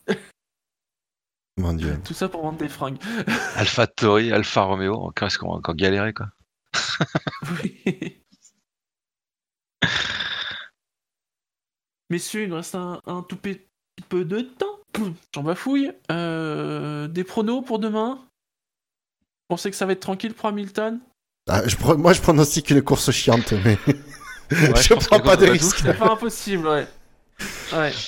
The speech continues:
Speaker 2: Ben, c'est Abu Dhabi, hein.
Speaker 1: Je suis d'accord. Hmm.
Speaker 3: Après, on peut, ouais, ce qu'on disait, on peut avoir une petite bataille entre les, euh, bah, les McLaren et les, euh, les Renault.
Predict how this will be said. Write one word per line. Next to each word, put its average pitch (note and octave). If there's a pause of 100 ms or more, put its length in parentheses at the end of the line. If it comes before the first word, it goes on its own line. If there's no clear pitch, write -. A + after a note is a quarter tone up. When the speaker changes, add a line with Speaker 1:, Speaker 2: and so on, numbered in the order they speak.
Speaker 2:
Ben, A#2
c'est -
Abu B2
Dhabi, A#2+
hein. G2+ (840)
Speaker 1:
Je -
suis F#3
d'accord. E3+ (140)
Hmm. C#3+ (720)
Speaker 3:
Après, A2
on -
peut, G#3+
ouais, A#2
ce -
qu'on A2
disait, A#2
on A#2+
peut G#2
avoir G2
une G2+
petite G#2+
bataille A2
entre F#2
les, F#2
euh, F2+ (500)
bah, F#2
les F#2+
McLaren G2
et F#2
les, F2+
euh, F2+
les F2
Renault. G2